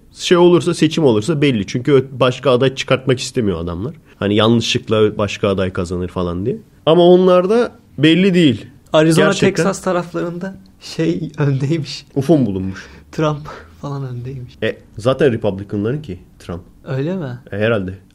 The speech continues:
Speaker 1: Arizona, Texas zaten onların kalesi. Texas onların kalesi zaten abi.
Speaker 2: Ama
Speaker 1: Of ya Mete ya. Ne
Speaker 2: Bil-
Speaker 1: kadar
Speaker 2: <laughs>
Speaker 1: ne kadar United States of American,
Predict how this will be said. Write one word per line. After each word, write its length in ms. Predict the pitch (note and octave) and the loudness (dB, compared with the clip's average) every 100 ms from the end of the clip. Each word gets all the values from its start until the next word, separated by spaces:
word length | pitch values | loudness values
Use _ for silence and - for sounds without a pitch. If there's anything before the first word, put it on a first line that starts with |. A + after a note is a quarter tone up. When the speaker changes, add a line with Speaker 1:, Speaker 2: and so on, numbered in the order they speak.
| _ | _
Speaker 1:
Arizona, 360 | G#2+ A2+ A2+ B2+ | 0 2 2 2
Texas 360 | C#3 C3+ D3 B2 | 2 2 2 2
zaten 240 | C3+ C3+ | 2 4
onların 280 | A#2+ B2 A#2+ | 4 4 4
kalesi. 300 | C3 G#2 - | 2 0 0
Texas 340 | B2 A#2 D#3+ | -2 0 2
onların 280 | D3+ D3+ C#3 | 4 4 2
kalesi 280 | C#3+ C#3+ A#2 | 2 0 0
zaten 260 | G2 - | -4 -4
abi. 240 | A2+ A2 F#2+ - _ - | -6 -6 -8 -14 _ -6
Speaker 2:
Ama 200 | D#3+ E3 | 0 6
Speaker 1:
Of 220 | G3+ G#3 G3+ | 6 8 6
ya 280 | F3+ E3 | 8 8
Mete 280 | D#3 D3 D3 | 6 4 6
ya. 320 | C3+ B2 A2 | 6 6 4
Ne 160 | A2+ E3+ | 4 4
Speaker 2:
Bil- 60 | F#3+ | 4
Speaker 1:
kadar 260 | A3+ G#3+ - - - - | 6 4 0 -8 -16 0
Speaker 2:
<laughs> 380 | G3+ - - D#3 | 2 2 0 2
Speaker 1:
ne 100 | F3+ | 4
kadar 280 | A#3 G#3+ - - | 6 4 4 2
United 380 | E3 E3+ E3+ - | 4 6 4 -2
States 340 | - F3 E3+ | 2 4 4
of 180 | E3 D3+ | 4 4
American, 560 | D3+ D#3 D3+ C#3+ C#3+ | 4 4 2 2 2